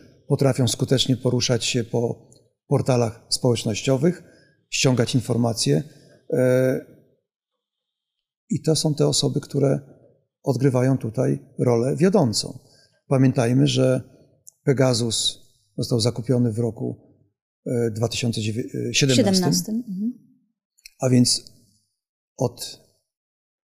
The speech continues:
Speaker 1: praktycznie pięciu lat informacje o osobach,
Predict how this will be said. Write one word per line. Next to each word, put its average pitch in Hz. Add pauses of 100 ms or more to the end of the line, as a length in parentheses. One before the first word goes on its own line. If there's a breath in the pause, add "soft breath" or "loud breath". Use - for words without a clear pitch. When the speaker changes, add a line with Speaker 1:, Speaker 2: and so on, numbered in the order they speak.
(540)
Speaker 1:
praktycznie 135
pięciu 127
lat 113 (760)
informacje 123 (840)
o 131
osobach, 120